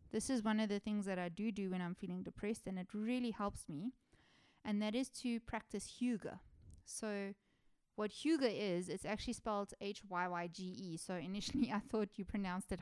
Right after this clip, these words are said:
Hyge. <laughs> But yeah, so what hygge is, is it's a Danish and Norwegian word meaning the practice of coziness and comfortable conviviality with feelings of wellness and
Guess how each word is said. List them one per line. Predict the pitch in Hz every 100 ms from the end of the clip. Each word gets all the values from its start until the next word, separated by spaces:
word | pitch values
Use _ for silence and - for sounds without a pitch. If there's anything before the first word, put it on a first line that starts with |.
| -
Hyge. | 185 151 165 - - _ -
<laughs> | - - - - - - _ - - 392 - - - 466 - - - -
But | 269 262
yeah, | 269 214 208
so | 240
what | 247
hygge | - 285 254
is, | 208 202 180
is | 202 185
it's | 196 -
a | 208
Danish | 180 220 214 247 311 294 - -
and | 220 214
Norwegian | 202 185 247 247 220
word | 175 180 240 - - _ -
meaning | 214 226 233 208
the |
practice | 196 - 370 - 403 -
of | 247 -
coziness | 339 330 285 294 294 277 214
and | 214
comfortable | - 330 - 311 302 311 -
conviviality | 262 214 180 262 269 247 226 220 226 226
with | 185 180 - -
feelings | 330 339 330 277
of | 208 180
wellness | 208 220 220 226 -
and | 185 185